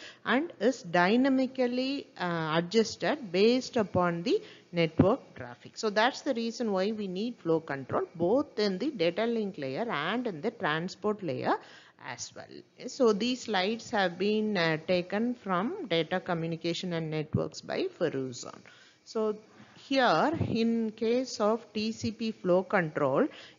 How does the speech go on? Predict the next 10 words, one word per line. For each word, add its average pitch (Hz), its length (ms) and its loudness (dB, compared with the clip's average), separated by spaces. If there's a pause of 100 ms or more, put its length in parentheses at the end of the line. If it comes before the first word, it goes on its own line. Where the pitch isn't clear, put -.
unlike 220 1000 2
in, 233 340 2
uh, 185 160 0
selective 202 600 -2
repeat 202 420 -2
protocol, 160 580 0
we 214 160 0
don't 220 420 4
have 196 360 0
negative 214 720 -2